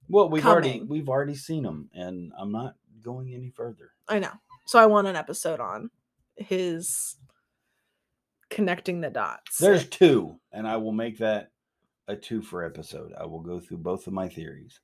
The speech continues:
Speaker 2: Yeah, 'cause it's good. It's good. Okay, so f-, l-, for the <laughs> podcast, thirty-minute podcast is pretty solid.
Speaker 1: Yeah.
Speaker 2: So I think you should do your outro.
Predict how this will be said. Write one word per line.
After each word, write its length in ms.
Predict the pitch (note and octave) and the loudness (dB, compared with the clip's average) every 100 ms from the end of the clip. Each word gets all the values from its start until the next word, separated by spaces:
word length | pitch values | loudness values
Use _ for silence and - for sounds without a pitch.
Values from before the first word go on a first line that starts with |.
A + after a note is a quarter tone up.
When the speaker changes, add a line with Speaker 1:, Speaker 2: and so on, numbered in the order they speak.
| _ | _
Speaker 2:
Yeah, 340 | F#3+ F3+ D#3+ D#3 _ | -4 -2 -2 -4 _
'cause 140 | - - | -10 -8
it's 160 | F#3 | -8
good. 320 | - F3 D3+ - _ _ _ _ - | -4 -2 -2 -4 _ _ _ _ -12
It's 220 | G3 - | -12 -10
good. 240 | - E2 - _ _ _ - - - | -8 -10 -12 _ _ _ -20 -12 6
Okay, 320 | A3+ A3 G#2 - | 6 6 -2 0
so 200 | - G#3 | 6 6
f-, 180 | G#3 - | 4 -4
l-, 200 | G3 G3 | -2 -2
for 720 | - C4 C4 C4+ B3+ C4 C4+ _ _ _ _ _ _ | 2 6 10 10 8 4 -2 _ _ _ _ _ _
the 100 | G#3+ | -6
<laughs> 280 | G#3+ - - | -6 -12 -8
podcast, 1000 | A#3 G#3+ G#3 - A2+ - G3+ - - - _ _ _ _ _ _ _ - | -4 -4 -6 -8 -10 -10 -14 -18 -20 -20 _ _ _ _ _ _ _ -2
thirty-minute 400 | C#4+ C#4 A3+ F#3+ | 0 2 0 -2
podcast 440 | F#3 E3+ C#3 - | -4 -6 -8 -14
is 60 | - | -12
pretty 200 | F3+ - | -10 -10
solid. 300 | - - - _ - A2+ | -12 -14 -18 _ -16 -8
Speaker 1:
Yeah. 240 | G#3 - - _ _ _ _ _ | -6 -6 -12 _ _ _ _ _
Speaker 2:
So 320 | - G3+ F#3 - | -4 0 2 0
I 120 | G#3+ | -2
think 160 | A#3 | -2
you 60 | G#3+ | -4
should 100 | G3+ | -4
do 60 | F#3+ | -4
your 140 | F3+ | -2
outro. 400 | B2 - E3 F#3+ | -6 -6 -8 -8